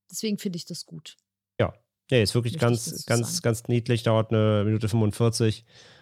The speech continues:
Speaker 2: Ähm, wurde vor zwei Jahren eben hochgeladen am elften, äh, März einundzwanzig. Und ja, verlinken wir auch in den Shownotes, kann man sich mal kurz angucken, ist wirklich süß gemacht. Und damit sind wir auch, ähm, am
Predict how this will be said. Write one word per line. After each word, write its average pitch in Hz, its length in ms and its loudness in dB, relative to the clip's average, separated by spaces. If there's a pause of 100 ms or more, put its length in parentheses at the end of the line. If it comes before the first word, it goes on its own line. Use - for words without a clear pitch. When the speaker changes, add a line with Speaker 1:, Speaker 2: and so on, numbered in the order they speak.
(220)
Speaker 2:
Ähm, 101 420 2
wurde 107 140 2
vor 104 520 0
zwei 107 260 2
Jahren 104 220 2
eben 107 120 0
hochgeladen 104 540 0
am 95 360 -2 (360)
elften, 113 560 0 (360)
äh, 104 140 -2
März 101 540 -2
einundzwanzig. 101 840 -4
Und 92 380 -8
ja, - 220 -4
verlinken 127 340 2
wir 117 60 0
auch 107 100 2
in 107 60 2
den 95 40 -2
Shownotes, 101 480 -2
kann 95 160 -6
man 92 120 -2
sich 87 160 -8
mal 92 80 -2
kurz - 260 -6
angucken, 92 380 -4
ist 95 120 -6
wirklich 92 260 -4
süß 85 180 -6
gemacht. - 300 -8 (840)
Und 123 140 2
damit 131 560 4
sind 139 260 2
wir 143 160 4
auch, 127 240 2
ähm, 120 280 2
am 120 240 2